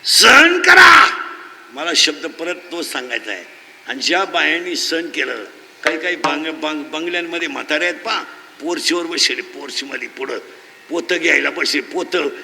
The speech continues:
मिश्रीची डबी, संगच बरं का, तांब्या झाकेल, हातात काठी, डामा डावलात म्हातारी बसती. हा, सगळे शेताला जायला, अख्ख्या बंगल्यात कोण राहती? म्हातारी. आणि पाहुणा जर एखादा पत्रिका घेऊन आला ना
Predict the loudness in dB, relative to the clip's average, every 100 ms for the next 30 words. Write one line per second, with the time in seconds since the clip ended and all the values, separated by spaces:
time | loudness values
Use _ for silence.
0 | -10 0 2 2 0 -4 -4 -4 -6 -10
1 | -14 -20 -20 -10 -2 0 0 -2 -4 -2
2 | -2 -2 -6 -18 -10 2 2 2 0 0
3 | -2 0 4 4 2 -6 -12 -4 -2 -2
4 | -4 0 2 2 2 -4 -6 -16 -20 -20
5 | -10 -4 -4 -6 -10 -10 -10 -6 -8 -8
6 | -12 -10 -12 -10 -10 -10 -12 -18 -20 -20
7 | -20 -20 -20 -12 -8 -8 -8 -14 -18 -4
8 | 0 4 4 4 4 4 0 0 2 2
9 | 2 -4 -10 -4 -2 0 -2 -2 -4 -4
10 | -4 -4 -4 -2 -4 -6 -10 -14 -20 -20
11 | -20 -20 -20 -20 -20 -16 -12 -12 -12 -14
12 | -18 -20 -20 -10 -2 -2 -2 -4 -2 0
13 | 0 -2 -4 -6 -6 -4 -2 -2 -2 -2
14 | -4 -2 -2